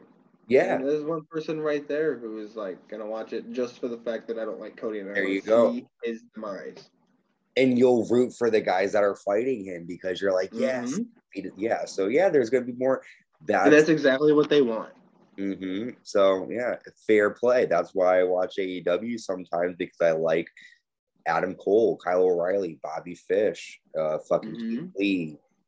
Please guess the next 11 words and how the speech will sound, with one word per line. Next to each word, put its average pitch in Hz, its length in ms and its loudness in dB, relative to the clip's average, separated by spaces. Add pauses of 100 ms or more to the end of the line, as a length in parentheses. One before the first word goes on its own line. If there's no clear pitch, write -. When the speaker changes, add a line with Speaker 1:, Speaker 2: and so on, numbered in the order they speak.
(420)
Speaker 1:
all 90 260 2
those 95 280 0
dudes, 98 300 -10
Jon 90 300 2
Moxley, 90 460 -2
Bryan 85 320 -2
Danielson, 92 480 -4
C 87 240 -6
M 85 140 -6
Punk, 98 400 -2
like, 78 240 -6